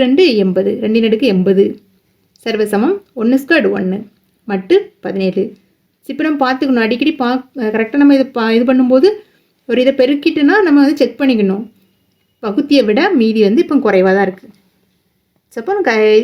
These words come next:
இதுல வந்து ஒரு, ஒரு சேஞ்ச் நம்ம பண்ண வேண்டாம், வகுக்க வேண்டாம். சரியா? ஓகே. இப்போ வந்து ரெண்டின் அடுக்கு எண்பது வரைக்கும் கண்டுபிடிச்சிட்டோம். ரெண்டின் அடுக்கு எண்பத்தொன்னு தானே நம்ம கண்டுபிடிக்கணும். So, அப்போ இன்னும், இன்னும் ஒரு அடுக்கு வந்து நம்ம இதுல வந்து கூட்டணும்.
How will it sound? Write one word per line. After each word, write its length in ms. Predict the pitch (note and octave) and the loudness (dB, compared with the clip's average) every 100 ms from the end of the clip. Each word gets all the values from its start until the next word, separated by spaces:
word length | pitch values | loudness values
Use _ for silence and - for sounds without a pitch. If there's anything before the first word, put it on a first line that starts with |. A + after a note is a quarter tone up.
| B3 | 0
இதுல 140 | A#3 B3 | 0 0
வந்து 200 | A#3 C#4+ | 2 2
ஒரு, 140 | A3+ | 2
ஒரு 160 | G#3+ G#3+ | 0 0
சேஞ்ச் 260 | A3 G#3+ B3+ | -2 0 -2
நம்ம 100 | A#3 | -2
பண்ண 200 | F#3+ F#3+ | -2 -2
வேண்டாம், 300 | F#3+ G3+ G#3+ | -4 -4 -2
வகுக்க 380 | A3 A3 A3 | -2 -2 0
வேண்டாம். 340 | F#3+ G3+ A3+ G#3+ | 0 -2 -6 -6
சரியா? 260 | A#3+ F#4 D4+ - _ _ _ _ _ _ _ _ _ _ _ _ _ _ _ _ _ _ _ _ _ _ _ _ _ A3+ | -4 -2 -4 -8 _ _ _ _ _ _ _ _ _ _ _ _ _ _ _ _ _ _ _ _ _ _ _ _ _ -10
ஓகே. 260 | G3+ F#3+ - _ - | -8 -10 -16 _ -14
இப்போ 160 | D#4 D#4 | -8 0
வந்து 280 | D#4 G4 | 4 4
ரெண்டின் 340 | C#4 B3 D4 E4+ | 4 4 4 2
அடுக்கு 220 | D#4+ E4 | 2 2
எண்பது 300 | D4+ B3 D#4+ | 2 2 2
வரைக்கும் 280 | D#4+ D#4 - | 2 0 -2
கண்டுபிடிச்சிட்டோம். 600 | B3 G#3+ G3+ - F#3 G3+ F4+ F#4+ | -2 0 -2 -4 -4 -2 -2 -6
ரெண்டின் 260 | A#3 A3+ C4 | -4 -2 0
அடுக்கு 260 | C4 C#4+ C4 | 0 0 0
எண்பத்தொன்னு 420 | A3+ D#4 D#4 D4+ | 0 0 -2 0
தானே 140 | D4 F#4 | 2 2
நம்ம 100 | F4 E4 | 2 2
கண்டுபிடிக்கணும். 600 | D4 C4+ C#4 D4+ C4 G3+ F#3+ - _ _ _ _ _ _ _ _ - | 2 2 2 2 0 0 -4 -12 _ _ _ _ _ _ _ _ -14
So, 100 | G#3+ | -6
அப்போ 200 | D#4 F#4 | 0 2
இன்னும், 540 | C#4 B3 A3+ A3 G#3+ | 2 2 2 2 4
இன்னும் 340 | G#3+ B3+ D4 D#4 | 2 4 4 4
ஒரு 140 | C#4+ | 2
அடுக்கு 300 | A3 A3 - | 2 0 0
வந்து 180 | G#3+ C#4+ | 0 2
நம்ம 120 | C#4 A#3 | 2 2
இதுல 140 | G#3 | 2
வந்து 120 | B3+ C#4 | 0 -2
கூட்டணும். 400 | G3 G3 A#3+ | -2 0 0